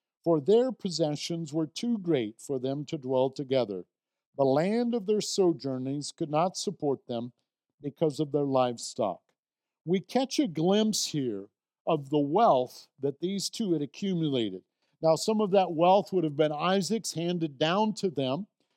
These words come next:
but we've already seen Jacob's wealth as he left Paddan Aram and came back to the promised land. We've seen Esau reject that wealth because of the wealth that he had when Jacob tried to give him gifts.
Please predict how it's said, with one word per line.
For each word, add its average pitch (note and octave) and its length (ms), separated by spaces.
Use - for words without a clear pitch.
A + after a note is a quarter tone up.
but F3+ 160
we've G#3 260
already A3+ 500
seen A3 600
Jacob's F#3 600
wealth C#3 480
as D#3+ 240
he G3 160
left E3 380
Paddan D#3+ 380
Aram D3+ 560
and C3+ 180
came E3 240
back D3 260
to D3 100
the C3+ 100
promised C3+ 540
land. C3 360
We've F3+ 240
seen G#3+ 420
Esau F#3 640
reject D#3 580
that D3+ 220
wealth C3 440
because D3 460
of D#3 180
the D3 100
wealth D#3+ 380
that D#3 120
he F#3+ 220
had D#3 340
when C#3+ 200
Jacob D#3 400
tried D3+ 240
to C#3 40
give D3+ 240
him C#3 240
gifts. E3 400